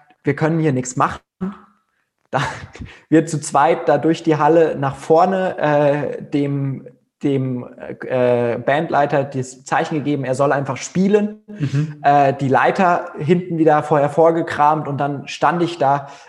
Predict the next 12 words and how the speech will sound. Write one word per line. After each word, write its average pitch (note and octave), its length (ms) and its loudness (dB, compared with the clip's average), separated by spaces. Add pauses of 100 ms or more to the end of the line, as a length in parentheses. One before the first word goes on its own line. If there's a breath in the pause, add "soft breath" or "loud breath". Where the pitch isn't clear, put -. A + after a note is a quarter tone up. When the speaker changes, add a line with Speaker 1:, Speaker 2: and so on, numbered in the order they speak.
Speaker 1:
äh, C3+ 380 2
schwitzend E3 800 2 (240 loud breath)
auf D#3+ 220 2
der D3+ 140 4
Leiter, C#3+ 500 2
<laughs> - 0 -
während E3 360 2
die, - 240 0
die D#3+ 120 -2
Band E3+ 300 2
gespielt - 420 0
hat D#3 200 0